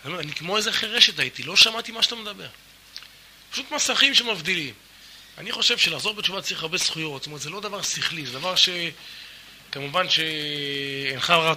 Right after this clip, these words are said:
רשאי להיבטל ממנה, אסור לאף אחד להתבטל מלהחזיר בתשובה אנשים. כי הדברים האלה הם באמת מצטברים בתודעה של הבן אדם, ושאם יש לו זכות, אז הכל פורץ ללב בסוף.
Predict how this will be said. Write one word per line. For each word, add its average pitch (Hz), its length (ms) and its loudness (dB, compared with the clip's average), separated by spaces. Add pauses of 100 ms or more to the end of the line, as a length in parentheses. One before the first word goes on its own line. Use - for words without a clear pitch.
רשאי 175 300 6
להיבטל 185 460 4
ממנה, 147 440 -2
אסור 165 260 -4
לאף 165 120 -4
אחד 170 120 -8
להתבטל 143 340 -2
מלהחזיר 160 380 -2
בתשובה 160 320 2
אנשים. 160 400 2 (1040)
כי 143 100 -2
הדברים 156 360 0
האלה 233 200 2
הם 180 300 -4
באמת 185 380 -2
מצטברים 180 680 2
בתודעה 170 540 4
של 170 120 8
הבן 151 180 -2
אדם, 143 260 -4 (120)
ושאם 147 320 2
יש 208 120 4
לו 214 60 -2
זכות, 233 320 0
אז 160 100 -2
הכל 175 280 0
פורץ 170 300 -2
ללב 156 320 0
בסוף. 120 280 -4